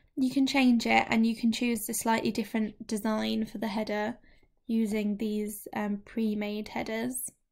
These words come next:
which is really useful. Um, and then for mobile, once you go to mobile, you can do the same. So if you go to header layout,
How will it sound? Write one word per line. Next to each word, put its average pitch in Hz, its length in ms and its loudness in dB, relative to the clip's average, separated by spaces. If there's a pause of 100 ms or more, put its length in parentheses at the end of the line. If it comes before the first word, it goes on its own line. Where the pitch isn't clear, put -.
(280)
which - 240 -10
is 226 140 -20
really 233 180 -8
useful. 254 640 -8 (720)
Um, 226 720 2 (160)
and 233 100 4
then 233 160 4
for 226 500 0
mobile, 277 540 2
once 254 220 -2
you 247 80 -6
go 247 120 -4
to - 140 -10
mobile, 226 560 0 (680)
you 247 140 4
can 247 140 2
do 240 160 0
the 233 80 -4
same. - 540 -6
So 233 680 2 (1300)
if 233 140 -6
you 226 160 0
go 226 80 0
to 240 100 -6
header 220 320 0
layout, 196 640 -2